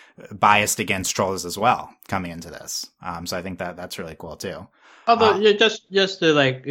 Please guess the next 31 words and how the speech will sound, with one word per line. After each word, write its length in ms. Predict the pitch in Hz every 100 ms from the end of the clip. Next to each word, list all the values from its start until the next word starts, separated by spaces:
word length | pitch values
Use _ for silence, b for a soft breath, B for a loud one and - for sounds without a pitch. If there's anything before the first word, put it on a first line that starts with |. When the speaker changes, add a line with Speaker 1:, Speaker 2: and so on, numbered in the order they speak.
| 131
Speaker 2:
be, 180 | 131 127
be 180 | 123 120
clear, 320 | - 165 143
season 420 | - 214 175 151
one, 460 | 165 180 160 139 -
Hilda 380 | - 156 143 127
does 320 | 123 240 226
have 320 | - 147 135 131
various 480 | 143 156 139 123
moments 320 | 143 131 120 123
of 120 | 117
Hilda 320 | 123 117 117
being 360 | 110 120 113 104
helpful 560 | 110 107 - 101 92
to, 340 | - 98 92 90
to 140 | -
trolls, 540 | - 107 92 90 90 101
like, 160 | 98
Speaker 1:
Hmm. 260 | 110 90 92
Speaker 2:
he's 180 | 98 -
take-, 280 | 120 107
taking 260 | - 113 110
off 240 | 107 -
the 60 | -
bell 340 | 98 98 98
off 240 | 98 95 -
of 140 | 95
their, 240 | 95 95 78
off 180 | 98 -
of 100 | 92
her, 180 | 92